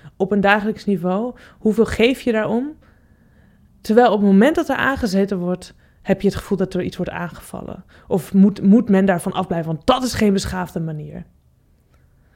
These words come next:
En hoeveel woede heb je dan nog over voor wat die mensen hebben gedaan, weet je? Of, het is gewoon ontzettend opvallend dat zo'n stuk steen, wat niks betekent, zeker niet in de westerse traditie,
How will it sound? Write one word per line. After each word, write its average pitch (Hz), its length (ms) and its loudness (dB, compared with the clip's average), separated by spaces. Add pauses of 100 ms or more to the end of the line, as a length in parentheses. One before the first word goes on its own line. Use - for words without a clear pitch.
(280)
En 202 160 2
hoeveel 254 460 6
woede 277 240 8
heb 233 160 2
je 226 80 4
dan 220 120 4
nog 226 140 -2
over 202 320 0
voor 190 200 -2
wat 190 140 0
die 190 80 0
mensen 190 260 0
hebben 175 180 -4
gedaan, 180 420 -4 (140)
weet 180 200 -2
je? 240 120 2
Of, - 160 -2 (680)
het 240 180 -2
is 247 100 2
gewoon 285 260 0
ontzettend 285 340 2
opvallend 247 800 -2 (100)
dat 214 200 0
zo'n 226 140 -2
stuk 214 260 -2
steen, 220 520 0
wat 190 160 0
niks 214 360 0
betekent, 196 680 0
zeker 247 360 4
niet 214 160 2
in 196 140 0
de 185 160 2
westerse 196 460 -4
traditie, 226 600 -2